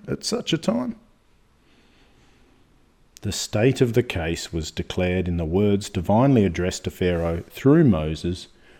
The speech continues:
was in harmony with the requirements of the situation. "For this cause have I raised thee up,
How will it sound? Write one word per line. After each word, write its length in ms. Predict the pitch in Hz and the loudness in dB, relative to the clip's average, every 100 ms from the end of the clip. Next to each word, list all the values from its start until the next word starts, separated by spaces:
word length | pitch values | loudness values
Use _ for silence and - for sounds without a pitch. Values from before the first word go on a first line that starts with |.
| _ _ - | _ _ -4
was 160 | 107 123 | 0 2
in 80 | |
harmony 460 | 107 104 98 95 98 | 2 -2 0 2 2
with 160 | 95 95 | 2 2
the 80 | |
requirements 760 | 101 117 - 82 73 73 69 - | 0 0 -4 -4 -4 -6 -12 -14
of 120 | 73 | -14
the 80 | 80 | -12
situation. 880 | - - - - 76 - - 80 - _ _ _ _ _ _ _ _ _ _ _ _ _ - | -12 -12 -10 -10 -8 -10 -10 -14 -14 _ _ _ _ _ _ _ _ _ _ _ _ _ 0
"For 140 | 120 | 4
this 320 | 127 214 - | 6 4 2
cause 540 | - - 135 131 131 - | -4 6 8 10 8 2
have 220 | 104 95 | -2 0
I 180 | 87 87 | -2 -2
raised 760 | 87 107 127 131 120 - 98 | -2 0 2 2 2 -6 4
thee 240 | 117 131 117 | 8 8 8
up, 420 | 76 - - | 4 -2 -16